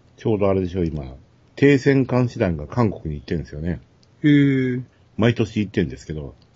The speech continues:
Speaker 2: へー。
Speaker 1: あの、朝鮮戦争の停戦って、唯一反対したのが韓国で。
Speaker 2: ほう。
Speaker 1: おかげで毎年停戦監視団が行ってんですよ。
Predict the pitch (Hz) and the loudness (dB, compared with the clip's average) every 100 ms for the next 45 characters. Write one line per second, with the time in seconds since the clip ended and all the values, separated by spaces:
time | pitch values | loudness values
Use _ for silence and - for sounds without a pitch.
0 | _ 131 127 127 123 120 117 117 _ _ | _ -6 -4 -4 -6 -8 -12 -18 _ _
1 | _ _ _ 82 78 76 73 69 73 _ | _ _ _ -10 -8 -8 -12 -14 -18 _
2 | - 117 120 117 123 117 - 78 - _ | -2 0 2 2 2 0 0 -4 -6 _
3 | - 98 85 90 87 - 80 78 - _ | -8 -4 0 0 0 0 -2 -2 -8 _
4 | _ _ 131 139 110 - - 101 101 95 | _ _ 4 6 6 2 -4 -2 -2 0
5 | 90 - 80 76 - 113 101 80 - 73 | 0 0 -2 -4 -6 -2 -2 -2 -8 -10
6 | 69 62 _ _ _ _ 127 90 - _ | -10 -12 _ _ _ _ -4 -4 -6 _
7 | _ - _ - 98 117 110 107 110 113 | _ -20 _ -8 -2 2 2 4 2 0
8 | 104 95 95 95 104 107 98 101 95 87 | -2 -4 -4 -2 -2 -2 -2 -4 -4 -6
9 | 65 73 110 80 - 60 | -8 -6 -2 -4 -4 -14